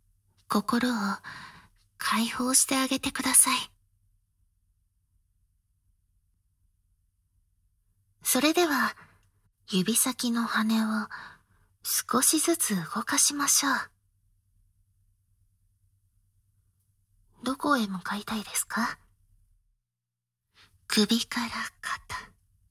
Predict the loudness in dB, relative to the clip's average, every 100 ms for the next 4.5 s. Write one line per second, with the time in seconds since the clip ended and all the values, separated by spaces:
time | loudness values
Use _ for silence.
0 | _ _ _ _ _ _ _ _ _ _
1 | _ _ _ _ _ -4 0 0 -2 -2
2 | -2 -2 -8 -4 -4 -4 -6 -10 -16 _
3 | _ _ _ _ _ _ _ _ _ _
4 | _ -12 -8 -8